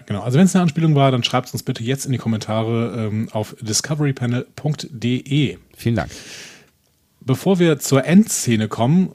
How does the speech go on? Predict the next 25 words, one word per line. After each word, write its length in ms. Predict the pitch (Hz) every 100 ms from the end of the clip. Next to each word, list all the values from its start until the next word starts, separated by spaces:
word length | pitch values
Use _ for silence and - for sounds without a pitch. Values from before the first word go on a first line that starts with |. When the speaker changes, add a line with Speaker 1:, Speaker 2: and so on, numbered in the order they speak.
| -
Speaker 1:
erzählen 260 | - 139 190
wir 40 | 185
noch 80 |
kurz, 140 | 139 180
was 140 | 160
auf 80 | 147
der, 280 | 156 151 -
auf 80 | 147
der 120 | 151
Titan 320 | - 208 175
passiert. 420 | - - - - - -
Speaker 2:
Ja. 100 | 107 - _ _ _ _ _ _ _ 143 _ _ _ _ _ _ _ - -
Speaker 1:
Äh, 240 | 135 117
die 120 | 113
Titan 360 | - 165 185 143
befindet 360 | 139 - 165
sich 180 | 143 135
nämlich 360 | 147 139 127 -
ständig 320 | - 170 180
im 80 | 135
Kampf, 260 | - 175 196
unter 280 | - 143 131
anderem 240 | 151 139
mit 140 | 131 -
Packlet-Kreuzern, 720 | 143 165 143 - 143 170 190